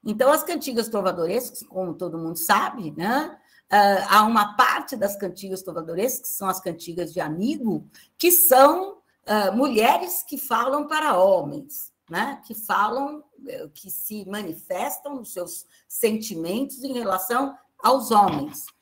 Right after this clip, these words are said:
Ou seja, que aquilo que a gente diz que o eu lírico é feminino, embora muitas vezes os autores fossem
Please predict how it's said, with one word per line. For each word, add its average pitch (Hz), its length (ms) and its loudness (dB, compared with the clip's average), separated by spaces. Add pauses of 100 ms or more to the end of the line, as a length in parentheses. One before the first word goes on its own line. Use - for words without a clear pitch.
(140)
Ou 185 120 -2
seja, 165 440 -4
que 226 480 -4 (200)
aquilo 240 280 -8
que 262 100 -4
a 220 40 -2
gente 214 280 -4
diz 277 220 -4
que - 140 -8
o 220 120 2
eu 220 180 2
lírico 269 760 0
é 277 400 2 (200)
feminino, 233 840 0 (240)
embora 226 400 4
muitas 240 320 -4
vezes 196 520 -4 (260)
os 220 180 -2
autores 208 680 2
fossem 202 680 -6